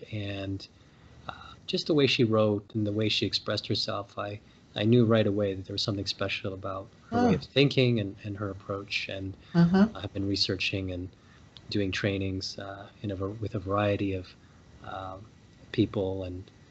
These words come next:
Speaker 1: um, I guess what would be considered the elders in the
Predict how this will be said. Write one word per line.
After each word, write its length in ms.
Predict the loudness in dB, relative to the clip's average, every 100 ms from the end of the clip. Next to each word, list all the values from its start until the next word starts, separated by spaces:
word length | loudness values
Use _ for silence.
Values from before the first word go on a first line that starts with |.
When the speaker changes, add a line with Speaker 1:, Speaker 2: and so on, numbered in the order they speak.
| -20 -20 -14 -10
Speaker 1:
um, 340 | -8 -8 -14 -18 _ -20 _ -20 -12
I 20 | -8
guess 140 | -4 -4 -4
what 120 | -4
would 100 | -4
be 60 | -2 0
considered 300 | 2 0 2
the 140 | 2 2
elders 260 | 2 0
in 60 |
the 60 | 0